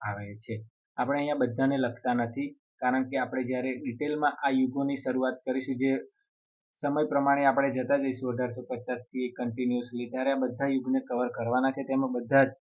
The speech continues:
જે મુખ્ય મુખ્ય કવિઓ છે એના નામ અહીંયા લખું છું, તમે પણ સાથે લખતા રહેજો. હવે જે પંડિત યુગ સાક્ષર ઓગણીસો પંદર હતું, એના પછી આવે છે મિત્રો ગાંધી યુગ.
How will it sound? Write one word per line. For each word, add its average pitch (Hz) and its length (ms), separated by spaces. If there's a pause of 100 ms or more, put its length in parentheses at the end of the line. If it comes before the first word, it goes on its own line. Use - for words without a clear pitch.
(140)
જે 147 80
મુખ્ય 143 340
મુખ્ય 156 320
કવિઓ 143 280
છે 151 260 (120)
એના 127 200
નામ 123 240
અહીંયા 123 400
લખું 147 380
છું, 113 160 (240)
તમે 143 220
પણ 147 140
સાથે 131 340 (180)
લખતા 131 300
રહેજો. 107 280 (480)
હવે 170 160
જે 208 100 (100)
પંડિત 160 360
યુગ 180 180
સાક્ષર 156 440
ઓગણીસો 147 440
પંદર 131 380 (360)
હતું, 117 260 (120)
એના 147 260
પછી 151 360
આવે 127 220
છે 127 120
મિત્રો 123 300 (100)
ગાંધી 113 540
યુગ. 110 160